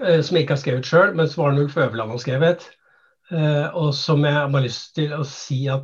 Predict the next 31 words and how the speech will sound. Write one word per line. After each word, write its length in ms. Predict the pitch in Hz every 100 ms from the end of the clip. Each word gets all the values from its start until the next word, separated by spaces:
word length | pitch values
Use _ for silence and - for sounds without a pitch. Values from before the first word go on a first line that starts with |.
| 135
det 200 | 135 151 160
har 180 | - 156
betydd 280 | 143 143 127 139
veldig 260 | 117 117
mye 120 | 120 120
for 100 | 143
meg. 140 | 214 - - - -
Da 100 | 170
jeg 100 | - 202
åpnet 640 | 143 113 - 156 160 165
Jo 160 | 185 156
Sandnes 560 | - 156 123 113 123 -
sin 160 | 151 143
strafferett 640 | 170 139 - 151 151 -
og 180 | 147 139
skulle 480 | - 151 147 135 - _ _ _ _ 151
begynne 180 | 147 143
å 60 |
lese 280 | 139 - 143
det 140 | 123 -
som 200 | 151 135
jusstudent, 720 | 123 - 135 156 151 - - _
eh, 420 | 156 143 143 143 139
så 460 | 135 160 147 147 -
sto 380 | - - 139 127
det 120 | 139 160
på 80 |
første 260 | 156 139 151
side 540 | 135 123 135 143 151
sitatet 560 | - 139 135 117 - 143
fra, 300 | 147 147